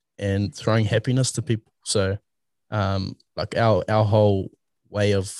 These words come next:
we try and generate sales is by adding value to people's lives, um, and hope that in return that they'd like to support us by buying our clothes.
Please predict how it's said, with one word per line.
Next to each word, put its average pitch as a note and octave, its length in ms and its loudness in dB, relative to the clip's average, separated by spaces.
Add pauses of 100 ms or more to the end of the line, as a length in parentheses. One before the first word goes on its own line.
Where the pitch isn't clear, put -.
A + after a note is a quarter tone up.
(880)
we G#2+ 120 -4
try G2+ 320 2
and G2 220 -4
generate G2+ 400 -2
sales C3 520 2
is G#2 200 -2
by G2 400 -4 (380)
adding A2+ 280 0
value G#2+ 340 0
to G2+ 100 -4
people's G#2 420 -8
lives, B2+ 540 0 (520)
um, G2+ 440 -2
and G#2 160 -2
hope G#2 240 0
that F#2 280 -4
in G#2+ 180 0
return G2 400 0
that F#2+ 180 -6
they'd F#2+ 100 -6
like F#2+ 200 -4
to - 100 -6
support G2 420 0
us F#2+ 140 -2
by E2+ 160 -4
buying F#2+ 340 -2
our F#2 80 -6
clothes. F#2+ 420 -2